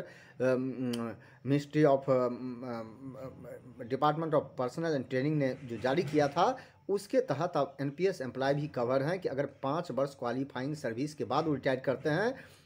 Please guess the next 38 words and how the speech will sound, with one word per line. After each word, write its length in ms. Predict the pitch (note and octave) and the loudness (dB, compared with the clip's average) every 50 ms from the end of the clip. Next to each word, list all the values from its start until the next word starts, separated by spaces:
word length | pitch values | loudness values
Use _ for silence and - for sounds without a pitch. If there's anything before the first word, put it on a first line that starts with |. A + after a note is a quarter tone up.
| - - | -4 2
तो 80 | - D#3+ | 2 2
उनको, 400 | D#3+ - D#3+ D#3 D#3 - F#3+ A3+ C4 B3+ - - - - - - | 4 4 0 0 4 6 8 8 6 6 0 -16 -20 -16 -6 -2
उम, 320 | C#3 C3+ C3 B2+ B2+ B2+ | 0 2 2 2 0 0
रिटायरमेंट 540 | B2 B2 C#3 C3+ D#3 D#3 D3+ D#3 F3+ - - | 0 0 4 6 6 6 6 4 0 0 0
ग्रेच्युटी 440 | C3+ C3 C3 C3 - C#3 C3+ - D#3 | 2 2 2 2 2 -2 0 2 2
मिलेगा। 480 | C#3+ C#3+ C#3 D#3 D#3 E3+ F#3+ A#3 B3 - - - - - | 2 4 4 4 6 6 6 4 4 -2 -8 -18 -10 -4
आ, 80 | B2+ C3 | -4 -4
कैलकुलेट 560 | - - - D#3+ E3 E3 - F3 G3+ A#3+ A#3 | -2 4 4 4 4 4 0 2 2 2 4
कैसे 300 | - D#3+ D3+ D3+ - E3 | 4 4 4 4 4 2
होता 260 | C#3+ D3 - - D#3+ | 2 2 2 0 0
है, 120 | D3 D#3 D3 | 2 2 2
ये 120 | C3 C#3+ | 2 2
मैं 180 | D#3 C#3+ C#3 B2+ | 2 2 2 -2
आपको 280 | - C3 B2+ - - D#3 | -2 -4 -4 0 0 0
आगे 300 | - A#2 C3 C3 C#3+ D#3+ | 2 2 0 2 2 2
बताने 400 | C3+ B2 A2+ C3 B2 C3 C#3 B2+ | 0 0 0 0 0 0 0 0
जा 120 | B2+ C3 | 0 0
रहा 160 | C3 C3+ C#3+ | 2 2 2
हूँ। 260 | D3+ D#3 F#3+ A3+ B3+ B3+ - - - _ _ - | 2 2 2 0 0 -2 -6 -20 -20 _ _ -2
उससे 280 | - G3+ G3 - B3+ | -2 0 0 2 0
पहले 320 | B3+ B3+ E3 D3 D3+ F3 D#3+ | 0 2 2 2 2 2 0
आप 280 | - C3+ C#3+ D3 - | 0 0 -2 -2 -2
दोनों 380 | C3+ A#2 G#2+ C3+ C#3 D#3+ F3+ F3+ | -4 -8 -2 0 0 0 0 0
का 120 | E3+ D#3+ | 0 0
आप 300 | C#3+ B2 C3 C3 - - - - - | 0 0 0 -4 -8 -18 -20 -10 -2
क्राइटेरिया 460 | - C#3+ C3+ - D3 C3 C3 D#3 D3+ | 2 2 2 2 2 0 4 4 4
एक 160 | C#3+ B2+ - | 4 4 2
समझ 340 | - - - B2+ C#3+ C#3 C3 | -4 -6 -2 -2 -2 0 0
लीजिए 240 | C3 C3 C3+ C#3 D3 | -2 -2 0 0 0
लमसम, 540 | B2 A#2 C3 C#3+ C#3 - - E3+ G#3+ B3+ A#3+ - - - - - _ _ _ | 0 0 -2 -2 -2 0 0 0 0 0 -2 -8 -14 -20 -20 -20 _ _ _
कि 280 | - E3 F#3+ G#3 F#3 F3 - - | -2 -2 -2 -2 -4 -10 -4 2
अब 120 | F3+ F#3+ F#3+ | 2 2 2
यहाँ 260 | F#3+ E3+ D#3 F3 G3 F#3 | 2 -2 0 0 0 0
पर 80 | F3+ D3+ | 0 0
देखिए 300 | C3+ D3+ D3+ D3+ - G3+ | 2 0 -4 -2 -4 -6
कि 100 | F3+ G3 | -4 -4
those 320 | D3 A2+ - C#3+ F3 F#3+ E3 | -6 -2 2 4 4 4 4
who 260 | C#3+ A#2 B2+ E3+ | 2 0 0 0